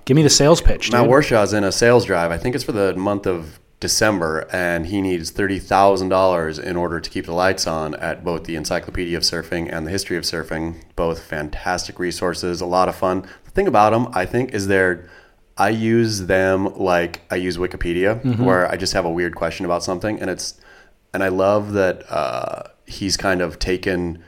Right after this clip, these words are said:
Speaker 2: you know, 'cause Wikipedia is always so, you know, is it true, is it not? That,
Speaker 1: Right.
Speaker 2: that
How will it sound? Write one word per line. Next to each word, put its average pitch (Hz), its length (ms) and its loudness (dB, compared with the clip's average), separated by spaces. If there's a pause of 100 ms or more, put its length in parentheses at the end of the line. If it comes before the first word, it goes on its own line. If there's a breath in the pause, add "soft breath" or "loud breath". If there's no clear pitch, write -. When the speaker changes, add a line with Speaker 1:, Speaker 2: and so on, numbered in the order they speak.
Speaker 2:
you 92 80 -4
know, 90 60 -2
'cause - 120 -8
Wikipedia 101 380 -4
is 82 100 -2
always 85 380 0
so, 85 560 0
you 95 80 -6
know, 87 120 -2
is 82 120 -2
it - 60 -12
true, 92 280 0
is 82 80 -2
it 76 80 -6
not? 85 340 0
That, 80 200 -4
Speaker 1:
Right. 85 80 -8
Speaker 2:
that 82 240 -4